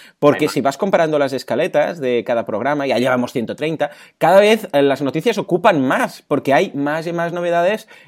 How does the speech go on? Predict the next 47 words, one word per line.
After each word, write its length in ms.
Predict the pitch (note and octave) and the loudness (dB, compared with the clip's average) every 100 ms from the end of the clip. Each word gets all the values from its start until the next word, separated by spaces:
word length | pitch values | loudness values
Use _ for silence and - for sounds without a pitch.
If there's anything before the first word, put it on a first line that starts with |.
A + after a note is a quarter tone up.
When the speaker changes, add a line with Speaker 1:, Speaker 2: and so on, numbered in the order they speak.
| - | -2
Speaker 1:
en 180 | C#3+ E3 | 2 2
el 120 | C#3 | 2
día 160 | C#3+ | 0
a 20 | C#3 | 0
día 240 | D#3+ G3 | 0 0
sobre 220 | G3 A#2+ | -2 -6
el 60 | G2 | -4
crowdfunding. 680 | G#2 G2 F3 A3 D3+ F#2+ - - - - | -6 -2 0 0 0 -4 -8 -20 -20 -10
O 80 | |
sea 220 | - F#3 G3+ | 0 0 2
que 100 | F3+ | 0
vamos 220 | F#3+ G3+ | 0 -4
a 40 | |
empezar 580 | G3 G3 G#3+ G#3 A3+ A3+ | -4 0 4 6 4 0
con, 500 | E3+ F3+ A3 A#3+ A#3 - | 2 4 4 0 0 2
ah, 240 | D3 C#3 - | 2 2 2
Hausers, 560 | D3 - A#3 A#3 - | 0 0 0 0 -4
que 140 | - C3+ | -2 0
hemos 200 | C#3 C3+ | 0 0
hablado 260 | C3 C3+ | -2 -2
ya 300 | C#3 C#3+ A#2+ | 0 0 -2
en 80 | A2 | -4
alguna 300 | A2 A#2+ C3+ | -4 -4 -4
ocasión 360 | A#2+ A#2+ C#3 C3+ | -6 -6 -6 -6
aquí, 380 | C3+ G3+ A3+ _ _ _ | -2 -2 -4 _ _ _
que 120 | A#2 | -6
sabemos 340 | B2 B2 B2 | -4 -4 -4
que 80 | B2+ | -8
es 80 | - | -6
crowdfunding 720 | B2 A#2 A#2+ A#2 A#2 A2+ G#2+ | -6 -4 -4 -4 -4 -4 -4
para 260 | G#2+ G#2 G#2 | -4 -4 -2
inmobiliario, 760 | C#3 C#3+ C3 C3 E3+ E3 G#3+ A3+ - - - | 0 0 0 -2 -2 -2 -4 -10 -20 -20 -6
y 100 | F3 | -4
en 60 | |
esta 160 | G#3+ B3+ | -2 -2
ocasión 500 | B3 A3+ A#3+ B3 B3 D#3+ | -4 -4 -4 -2 -2 2
la 220 | D#3 D3+ | 2 2
noticia 340 | D3 F3+ A#3 | -4 -4 -4
es 100 | A3+ | -4
de 80 | A#3+ | -2
Idealista. 600 | G#3+ C#3 A#2 C3 B2+ - | -2 0 2 0 -2 -4
A 40 | A2 | 0
ver, 200 | D#3 - | 0 0
a 100 | D3+ | 0
ver, 260 | F3 - - | 0 0 -8
estoy 180 | - G#3+ | -4 -2
interesado. 540 | A3 G3 E3+ - C3 | 0 -4 -4 -6 -8